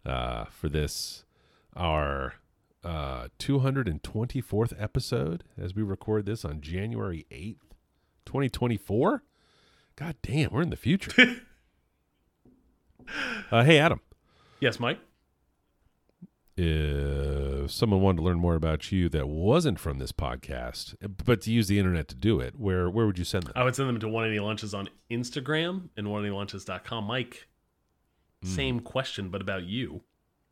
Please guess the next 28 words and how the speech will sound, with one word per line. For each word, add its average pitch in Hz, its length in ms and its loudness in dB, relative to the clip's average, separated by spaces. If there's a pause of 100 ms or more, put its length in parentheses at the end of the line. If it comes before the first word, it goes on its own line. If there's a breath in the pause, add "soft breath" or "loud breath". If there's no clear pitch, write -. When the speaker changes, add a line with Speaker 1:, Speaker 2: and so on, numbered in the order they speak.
(120)
Speaker 2:
Where 107 120 -4
might 107 140 -4
they 107 80 -2
find 143 240 4
you? 196 80 4
Speaker 1:
Ooh. - 300 -2 (840 soft breath)
I'm 123 120 2
Falfa, 127 420 -2
F 107 320 -2
A 104 260 0
L 104 280 -4
F 101 340 -4
A, 104 220 0 (100)
all 127 280 2
the 107 80 0
places, - 540 -8
the, 73 440 -4
uh, 71 60 -6
the 69 100 -8
dot 90 340 -4
com, 87 640 0
uh, 82 180 -6
the 82 100 -6
gram, 90 680 0
and 101 140 -2
the 95 40 -2
Blue 120 180 0
Skies. - 540 -12